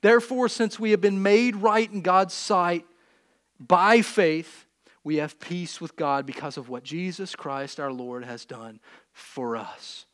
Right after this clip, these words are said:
It's only in Him that we have peace. The disciples recognized this in a very interesting way.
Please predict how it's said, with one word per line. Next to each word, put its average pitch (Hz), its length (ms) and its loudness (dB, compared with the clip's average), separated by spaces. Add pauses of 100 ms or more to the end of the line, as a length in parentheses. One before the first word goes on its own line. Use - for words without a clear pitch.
(240)
It's 156 220 -10
only 240 360 -2
in 220 100 0
Him 214 280 -2
that 185 140 -4
we 185 120 -4
have 175 320 -8
peace. 185 520 -12 (1300)
The 185 80 0
disciples 226 720 2
recognized 165 680 0
this 175 200 -4
in 170 60 -4
a 147 40 -6
very 156 240 0
interesting 156 480 -8
way. 165 240 0